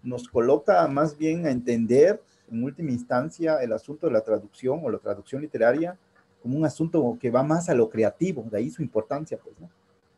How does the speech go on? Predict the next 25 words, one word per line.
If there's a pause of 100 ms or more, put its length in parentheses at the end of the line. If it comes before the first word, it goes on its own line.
(680)
Porque
a
lo
mejor
podemos
tener
una, (1600)
qué
duda
cabe
que
en
las
comunidades,
sobre
todo
en
las
comunidades
donde
se
habla
el,
el
zapoteco,